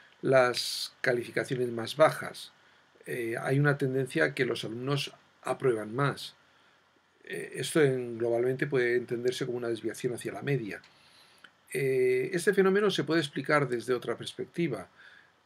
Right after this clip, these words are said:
Mm, ah, es sobradamente conocido que los alum-, la, las personas, los seres humanos,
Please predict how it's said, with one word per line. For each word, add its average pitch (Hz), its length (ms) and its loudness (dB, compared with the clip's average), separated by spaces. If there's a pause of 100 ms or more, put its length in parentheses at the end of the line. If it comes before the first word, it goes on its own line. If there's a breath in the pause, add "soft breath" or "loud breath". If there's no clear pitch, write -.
Mm, 127 380 -6 (120)
ah, 160 240 -6
es - 160 -4
sobradamente 139 560 2
conocido 170 640 2
que 143 300 0 (240 loud breath)
los 123 560 -2 (140)
alum-, 131 840 0
la, 131 200 -4
las 147 200 0
personas, 143 380 0
los 123 120 -4
seres 175 240 4
humanos, 123 500 -4